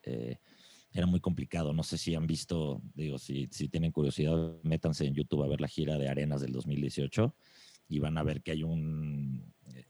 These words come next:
cuelgan luces, eh, casi por todo el techo del, de los venues, de las arenas. Entonces el colgado es bastante complejo. Entonces tuvieron varios días. Entonces tuvimos esta, esta oportunidad como de, de,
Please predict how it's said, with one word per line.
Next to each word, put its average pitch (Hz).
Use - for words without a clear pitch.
cuelgan 80
luces, 80
eh, 60
casi -
por -
todo 78
el 71
techo 76
del, 62
de 65
los 62
venues, 73
de 64
las 62
arenas. 65
Entonces 71
el 67
colgado 69
es 67
bastante 69
complejo. -
Entonces 82
tuvieron 92
varios 90
días. 85
Entonces 82
tuvimos 98
esta, 90
esta -
oportunidad 80
como 85
de, 65
de, 62